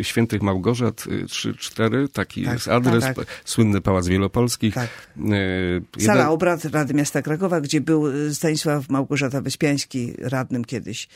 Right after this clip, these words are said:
Speaker 2: Zapraszamy, piękne miejsce.
Speaker 1: To prawda. Y, i, y, przy okazji, y, ile było Małgorzat w weselu, y, które odbywało się w Bronowicach? M, tego nie wiemy, ale być może dlatego, że nie było tych Małgorzat w odpowiedniej liczbie,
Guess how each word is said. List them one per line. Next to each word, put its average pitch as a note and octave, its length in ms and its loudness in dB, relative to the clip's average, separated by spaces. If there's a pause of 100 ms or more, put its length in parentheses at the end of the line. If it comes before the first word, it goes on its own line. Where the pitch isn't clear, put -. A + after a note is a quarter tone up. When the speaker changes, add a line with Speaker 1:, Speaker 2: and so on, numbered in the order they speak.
(260)
Speaker 2:
Zapraszamy, F#3+ 720 -4
piękne - 360 -4
miejsce. - 500 -10 (280)
Speaker 1:
To G2+ 100 -2
prawda. D2 340 -4
Y, F2 520 0
i, F#2+ 320 2
y, F2 380 -2 (100)
przy - 180 -2
okazji, G2+ 640 0
y, F2 380 0 (280)
ile B3+ 240 2
było - 180 4
Małgorzat B2 560 2
w G2 40 -4
weselu, F2+ 760 -2
y, C2 480 -6
które F#2 260 -4
odbywało F2 540 -2
się F2+ 200 -2
w E2+ 40 -4
Bronowicach? E2 760 -4 (500)
M, G2 100 -2 (500)
tego A#2 240 4
nie C#3 140 6
wiemy, C3+ 320 4
ale G#2+ 160 2
być G#2+ 180 -2
może F#3 200 4
dlatego, C#3 460 4
że A2 140 4 (180)
nie A#2+ 160 6
było D3 260 4
tych - 200 0
Małgorzat G2 680 0
w F#2+ 180 -4
odpowiedniej G2+ 680 2
liczbie, F2+ 640 0